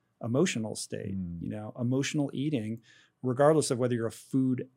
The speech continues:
Speaker 1: quote unquote, addict or not, on some level, I think we're all programmed to make food choices based on our emotional needs, right? Like, and we're not even consciously aware that we're, um,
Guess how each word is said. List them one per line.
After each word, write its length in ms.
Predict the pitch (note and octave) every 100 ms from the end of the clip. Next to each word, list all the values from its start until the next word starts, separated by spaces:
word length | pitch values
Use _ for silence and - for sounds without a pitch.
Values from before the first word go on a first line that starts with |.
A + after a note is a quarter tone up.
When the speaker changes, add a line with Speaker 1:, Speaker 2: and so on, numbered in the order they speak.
| -
Speaker 1:
quote 220 | - A#2+
unquote, 300 | A2+ B2+ A2+ -
addict 360 | C3 C#3+ -
or 120 | A2+
not, 340 | G#2+ G#2+ G#2+ -
on 100 | B2
some 260 | A2 D3+ D#3
level, 460 | B2 A2 A#2 A#2+ _ _ _ -
I 60 |
think 180 | B2 B2
we're 160 | B2+ A#2+
all 140 | C3
programmed 840 | C3 - C3+ B2+ B2 A#2 A2+ A2 - _
to 500 | - A#2 A2+ A2+ A2 - _ _ _ _ _ _
make 220 | B2 B2+
food 240 | B2+ C#3+ C#3+
choices 540 | B2 A2 - A2 A2 _ _
based 260 | C3 B2+ B2
on 160 | A#2+ A#2
our 320 | A#2 A#2 A#2+
emotional 480 | A#2+ A#2+ A2+ B2 A2+
needs, 540 | B2+ D#3+ - - - -
right? 320 | - A2+ C3
Like, 180 | A#2 A#2
and 140 | A#2+
we're 80 | B2+
not 180 | C3 C3
even 200 | B2 B2
consciously 600 | - C3 B2 B2 B2 A#2+
aware 540 | A2 B2 D3+ A#2 A#2 - _ - _ -
that 240 | A#2+ A2+
we're, 580 | - A#2 A#2 A2+ A2+ -
um, 600 | B2+ A#2 A#2 A2+ G#2+ G#2+